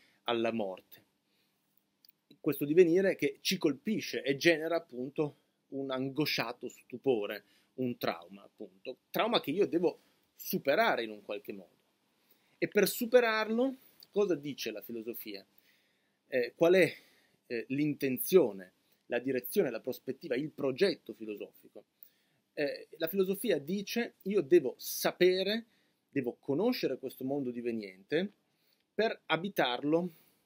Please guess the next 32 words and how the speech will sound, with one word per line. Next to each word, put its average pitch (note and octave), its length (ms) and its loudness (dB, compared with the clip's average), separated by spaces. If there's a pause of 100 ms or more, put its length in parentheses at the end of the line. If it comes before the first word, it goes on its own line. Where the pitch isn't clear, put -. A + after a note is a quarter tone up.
(140)
in D#3+ 120 -4
maniera C3+ 440 -4
adeguata, A2+ 640 -6
per D#3 160 0
orientarmi D3+ 760 0
in G#2+ 100 -10
questo - 320 -8
mondo A#2+ 380 -6
che - 120 -12
diviene. G#2 520 -16 (500)
Devo E3 220 8
conoscerne D#3+ 600 2
le C3 100 -4
sue D3+ 220 2
leggi, A2+ 540 2 (640)
sapere E3 400 4
la B2 100 -4
sua D3 220 -4
essenza, A#2 720 0 (720)
la A#2+ 100 -12
sua C3+ 180 -2
sostanza." - 640 -10
Cioè, D#3 240 2 (280)
io F#3+ 240 4
voglio D3 300 4
sapere D3+ 800 2 (380)
per F#3 240 4 (100)
potere, C#3 640 4 (380)
per A#2+ 160 -2
avere D#3 300 2
potere, B2 680 2 (100)
per B2+ 200 -2